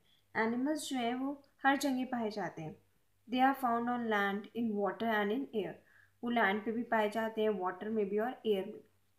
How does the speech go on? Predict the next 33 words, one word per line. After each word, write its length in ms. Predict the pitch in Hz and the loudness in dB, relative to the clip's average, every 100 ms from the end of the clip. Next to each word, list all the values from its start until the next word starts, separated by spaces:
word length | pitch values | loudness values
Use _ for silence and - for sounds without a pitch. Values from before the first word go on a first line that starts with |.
| _ | _
We 180 | 254 - | -2 0
can 180 | 311 302 | 0 0
classify 460 | 277 214 214 254 240 | 0 0 0 -4 -2
the 100 | 262 | 0
animals 360 | 214 208 220 | 0 0 -2
into 240 | 226 208 247 | -4 -6 -8
three 320 | - 247 240 | -8 -6 -6
groups। 440 | - - - - _ _ _ _ - | -6 -14 -14 -20 _ _ _ _ -12
अब 140 | - - | -8 -2
एनिमल्स 460 | 196 196 226 269 | 0 0 0 -2
जो 160 | 262 233 | -2 -2
हैं 220 | 226 240 | -2 -2
उनको 260 | 240 226 240 | -4 -2 -2
हम 160 | 254 | -2
तीन 360 | 233 247 277 269 | -2 -2 0 0
ग्रुप्स 320 | 226 226 - | -2 -4 -4
में, 300 | 247 240 - - - | -4 -6 -8 -10 -10
अ, 40 | |
क्लासिफाई 520 | - 208 196 - 233 | -2 0 0 -4 -4
करेंगे। 520 | 226 196 180 180 269 - _ _ - | -2 -2 0 -4 -6 -10 _ _ -6
First 240 | 247 262 - | -2 -2 0
is 140 | 277 240 | -2 0
domestic 460 | 220 202 202 - 226 | 0 0 -2 -6 -4
animals। 460 | 220 214 220 247 277 - _ _ _ - | -2 -2 -2 -4 -8 -10 _ _ _ 0
Domestic 380 | 226 233 233 262 262 | 2 2 -2 -6 -4
means 200 | 262 285 277 247 | -2 -2 -2 -4
household, 440 | 208 208 220 220 | 0 0 2 0
or 80 | 240 | 0
you 140 | 226 208 | -2 0
can 240 | 214 - | 2 2
say 160 | - 220 | -2 2
those 300 | 202 226 226 | 4 4 4
which 260 | 214 208 | -2 -4